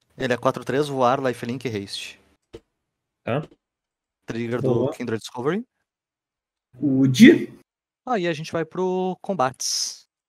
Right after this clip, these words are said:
Speaker 3: Combates.
Speaker 2: Eu vou responder o combate.
Speaker 1: Responda.
Speaker 2: Eu vou fazer um Engulf the Shore, voltando pra mão dos jogadores, todas as criaturas com resistência menor ou igual ao número de ilhas que você controla.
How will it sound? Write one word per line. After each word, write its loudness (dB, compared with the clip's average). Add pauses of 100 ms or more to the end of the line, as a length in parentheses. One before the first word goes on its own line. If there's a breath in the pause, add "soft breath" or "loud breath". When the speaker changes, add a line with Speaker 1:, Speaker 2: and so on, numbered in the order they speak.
(380)
Speaker 3:
Combates. -6
Speaker 2:
Eu 6
vou 4
responder 2
o -2
combate. -2 (560)
Speaker 1:
Responda. -10 (560)
Speaker 2:
Eu 8
vou 6
fazer 6
um 8
Engulf 6
the 6
Shore, 6 (440)
voltando 4
pra 4
mão 6
dos 4
jogadores, 6
todas 2
as 0
criaturas 4
com 0
resistência 2
menor 6
ou 8
igual 6
ao 4
número 4
de 2
ilhas 4
que -18
você -2
controla. -6